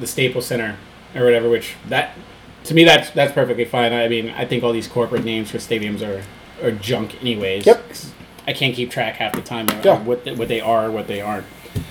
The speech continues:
Speaker 1: Um, you did mention, uh, sort of about the, the softness of the, of the players. Uh, there was no load management. Kobe didn't believe in load management.
Speaker 2: No. No, not for
Speaker 1: They're,
Speaker 2: shit.
Speaker 1: they're paying you to play, I'm gonna play.
Speaker 2: Yep.
Speaker 1: Or whatever.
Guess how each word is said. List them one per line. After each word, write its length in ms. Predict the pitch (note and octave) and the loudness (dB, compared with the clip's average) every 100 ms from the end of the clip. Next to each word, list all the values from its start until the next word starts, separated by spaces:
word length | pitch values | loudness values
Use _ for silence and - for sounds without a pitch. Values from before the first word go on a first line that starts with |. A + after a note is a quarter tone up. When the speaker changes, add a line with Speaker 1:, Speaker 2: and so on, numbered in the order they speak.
| - - - - | -16 -20 -20 -4
Speaker 1:
Um, 500 | C3 B2+ B2 A#2+ A#2 - - - - | 4 6 6 4 0 -6 -20 -20 -4
you 80 | C3 | 2
did 140 | D3 D3 | 6 6
mention, 280 | C3+ C#3+ C3 - - | 6 4 2 -2 0
uh, 440 | B2+ B2 A#2 A2+ | 2 4 2 -2
sort 220 | - C3 A#2 | 2 4 4
of 60 | |
about 120 | A#2+ | 2
the, 100 | A#2 A#2+ | -2 -6
the 140 | A#2+ | -8
softness 560 | - B2 A#2 B2+ A#2 B2 | 0 2 2 0 -4 -2
of 100 | A2 | -4
the, 120 | A2+ B2+ | -4 -6
of 160 | G#2+ | -8
the 60 | - | -4
players. 580 | B2 A#2 A2+ A2 - - - | 2 2 2 -2 -6 -12 -6
Uh, 320 | A2+ G#2 G2 G2 - | -2 -2 -2 -6 -4
there 120 | D3+ | 0
was 80 | C3 | 2
no 120 | C#3 | 4
load 240 | B2+ A#2+ A2+ | 6 6 6
management. 440 | A2+ G#2 G#2+ G#2 | -2 -4 -8 -4
Kobe 180 | C3+ A#2 | 0 0
didn't 180 | A2+ G#2 | 0 -4
believe 200 | G#2+ G2 | -8 -8
in 100 | G2 | -6
load 160 | F#2+ | -8
management. 260 | F#2 F2 E2+ | -8 -6 8
Speaker 2:
No. 240 | E3 - - - - | 8 8 0 -20 -4
No, 160 | B2+ A2 | 0 4
not 180 | B2 B2 | 4 4
for 120 | G#2 | 0
Speaker 1:
They're, 180 | C#3+ C3+ | 2 4
Speaker 2:
shit. 120 | F2+ | 6
Speaker 1:
they're 120 | - | 2
paying 260 | - D3 C#3 | 4 4 4
you 100 | B2+ | 0
to 60 | |
play, 260 | - E3 F3 C3+ | 6 8 8 2
I'm 80 | |
gonna 80 | B2 - | -4 0
play. 260 | C#3 F#2+ - - | 0 -2 -10 0
Speaker 2:
Yep. 220 | A2 - | 2 2
Speaker 1:
Or 40 | C#3+ | -2
whatever. 240 | C3+ B2 | 0 2